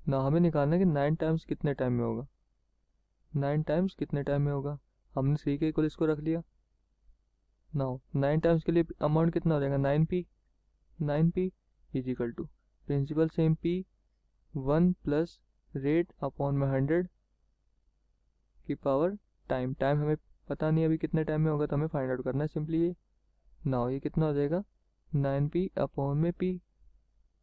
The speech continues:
is equal to, uh, one plus rate upon में हंड्रेड की पावर टाइम। यहाँ से ये पी से पी कैंसिल आउट हो जाएगा। Now नाइन को क्या लिख सकते हैं हम यहाँ पर? नाइन को हम यहाँ लिख लेते हैं थ्री का स्क्वायर,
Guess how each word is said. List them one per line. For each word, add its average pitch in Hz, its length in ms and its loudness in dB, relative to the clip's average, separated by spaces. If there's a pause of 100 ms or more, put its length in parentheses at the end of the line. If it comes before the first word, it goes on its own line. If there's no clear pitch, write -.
(200)
is 143 140 -2
equal 147 320 0
to, 175 80 2 (720)
uh, 131 320 -2
one 156 200 2
plus 147 360 -2
rate 143 260 -2
upon 156 220 -2
में 160 120 4
हंड्रेड 160 360 0 (1300)
की 147 80 -4
पावर 147 280 0
टाइम। 160 360 2 (1080)
यहाँ 135 220 -2
से 147 140 -4
ये 151 100 0
पी 143 200 -4
से 156 140 -6
पी 156 160 -2
कैंसिल 143 340 -2
आउट 160 100 2
हो 156 60 0
जाएगा। 151 320 0 (1400)
Now 131 300 0
नाइन 139 260 0
को 165 80 -4
क्या 165 160 0
लिख 160 160 0
सकते 156 260 -6
हैं 160 60 2
हम 160 60 2
यहाँ 135 140 0
पर? 185 200 -4 (480)
नाइन 139 200 0
को 156 100 -2
हम 151 80 0
यहाँ 143 120 0
लिख 143 160 -2
लेते 147 260 0
हैं 180 100 2
थ्री 135 160 -2
का 160 120 2
स्क्वायर, 175 320 0